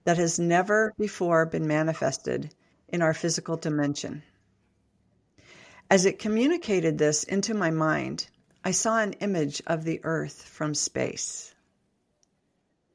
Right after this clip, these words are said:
And while it spoke, there emerged, spreading across the globe, a vast, white,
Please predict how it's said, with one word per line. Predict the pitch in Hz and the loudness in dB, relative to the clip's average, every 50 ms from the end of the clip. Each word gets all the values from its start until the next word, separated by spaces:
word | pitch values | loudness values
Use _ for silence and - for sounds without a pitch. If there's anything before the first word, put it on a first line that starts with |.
| _ _ _ _ _ _ _ _ - - - - - - - - - - - _ | _ _ _ _ _ _ _ _ -20 -20 -20 -20 -20 -20 -20 -20 -20 -20 -10 _
And | - 196 196 202 | 0 2 6 6
while | 202 214 233 262 277 254 | 8 8 8 6 4 2
it | - - - | 2 0 0
spoke, | - - - - - 196 175 147 131 - - - - - - _ _ _ _ _ _ _ _ _ _ - | 0 -2 0 2 4 6 6 6 4 2 -6 -18 -20 -20 -20 _ _ _ _ _ _ _ _ _ _ -4
there | 170 180 180 | 0 0 2
emerged, | 180 180 180 185 190 190 175 156 147 135 - - - - - _ - | 2 2 2 2 2 4 4 4 4 2 0 -2 -4 -6 -6 _ -4
spreading | - - - - - 185 190 185 190 180 - | -4 -4 -2 0 2 2 2 2 0 -2 -4
across | - 160 - - - 196 180 185 180 170 - - | -6 -8 -8 -4 -2 0 2 2 0 -2 -4 -6
the | - - 175 | -6 -8 -8
globe, | 165 - 160 156 151 147 147 143 143 139 151 - _ _ _ _ _ _ _ _ _ _ - | -6 -4 -2 0 0 2 2 0 -2 -4 -6 -12 _ _ _ _ _ _ _ _ _ _ -4
a | - 175 165 | -2 0 0
vast, | 156 147 151 160 160 160 165 156 151 156 - - - - - - - _ _ _ _ _ - | 0 0 2 4 4 4 4 2 0 -2 -4 -4 -6 -6 -6 -8 -14 _ _ _ _ _ -18
white, | - - 147 147 147 156 156 151 147 - - - - - - - | -10 -6 -4 0 2 4 4 4 4 2 -2 -4 -10 -10 -10 -12